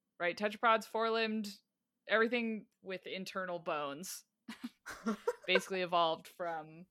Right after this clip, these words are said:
Speaker 1: the one fish <laughs>
Speaker 2: Uh-huh.
Speaker 1: from olden times, which happened to have, like, a paired set of pectoral fins and a paired set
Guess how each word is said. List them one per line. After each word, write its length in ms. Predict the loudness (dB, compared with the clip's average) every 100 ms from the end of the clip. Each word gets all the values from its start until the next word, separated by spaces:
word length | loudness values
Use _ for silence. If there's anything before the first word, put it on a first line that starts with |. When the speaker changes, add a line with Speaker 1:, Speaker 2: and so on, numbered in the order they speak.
| _
Speaker 1:
the 140 | -8 -6
one 600 | 0 6 6 6 0 -6 -6
fish 560 | 2 4 4 2 0 -2
<laughs> 60 | -10 -10 -14 -14 -16 _ _ _ _ _ -20 -14
Speaker 2:
Uh-huh. 220 | -8 -4 2
Speaker 1:
from 540 | 6 6 4 -2 -12 _ _ _ _ _ -2
olden 380 | 2 2 2 0
times, 600 | -4 -2 -2 -4 -8 -12 _ _ _
which 180 | -8 -4
happened 360 | 0 0 0 -4
to 80 | 2
have, 380 | 4 4 0 -4 -14 _ _ _ _ _
like, 240 | -4 -4 -4
a 60 | -6
paired 640 | -2 2 4 6 4 -2 -14
set 380 | -8 2 2 2 _ -6
of 320 | -4 -4 -8
pectoral 380 | -10 2 4 4
fins 500 | 4 0 0 -4 -6 -8
and 140 | -6
a 20 | -4
paired 440 | -2 0 -2 -4
set 240 | -4 -4